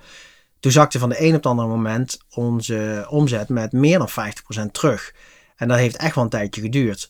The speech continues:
En Stamprooi is voor ons wel een beetje de cash cow. Daar zit heel veel omzet, daar zit heel veel geld. Eh, daar draagt, eh, een groot gedeelte van onze financiering, eh, komt uit die kant, zeg maar.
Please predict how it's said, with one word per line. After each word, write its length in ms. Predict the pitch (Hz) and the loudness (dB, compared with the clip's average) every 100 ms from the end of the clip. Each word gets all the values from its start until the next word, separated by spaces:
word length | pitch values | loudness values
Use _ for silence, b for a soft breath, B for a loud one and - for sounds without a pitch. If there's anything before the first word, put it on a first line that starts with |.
| _ _ | _ _
En 440 | 110 107 107 104 | -4 -2 -4 -6
Stamprooi 540 | - 120 113 135 135 | -6 -6 -2 2 2
is 220 | - 117 - | 0 -6 -6
voor 120 | 117 | -8
ons 180 | 113 110 | -8 -4
wel 140 | 127 | -2
een 60 | 131 | -2
beetje 220 | 113 101 | -2 -6
de 120 | 98 | -6
cash 240 | - 147 - | -4 -4 -4
cow. 380 | 101 98 135 - | -8 -6 -8 -10
Daar 180 | - 107 | -10 -8
zit 140 | 113 | -8
heel 240 | 110 135 139 | 2 4 4
veel 100 | - | 2
omzet, 420 | 147 127 110 110 | 0 2 0 -4
daar 80 | 110 | -4
zit 120 | 110 | -4
heel 280 | 113 147 143 | 2 4 4
veel 100 | 110 | 2
geld. 400 | 135 101 113 - B B B B | 0 0 -2 -6 B B B B
Eh, 140 | 117 104 | -6 -4
daar 160 | 113 110 | -4 -2
draagt, 460 | 120 123 117 - | 0 0 0 -4
eh, 280 | 123 110 110 | -4 -4 -4
een 80 | 117 | -8
groot 240 | - 139 131 | -2 -2 0
gedeelte 240 | 127 120 | -4 -6
van 80 | 120 | -4
onze 140 | 123 107 | -6 -6
financiering, 720 | 127 113 - 170 151 123 107 | -6 -4 2 2 4 0 -2
eh, 80 | 107 | -4
komt 260 | 127 110 | -4 -4
uit 240 | - 113 - | -6 -10 -6
die 100 | 113 | -6
kant, 300 | - 101 117 | -6 -4 -4
zeg 220 | 113 101 | -6 -8
maar. 280 | 101 104 | -10 -10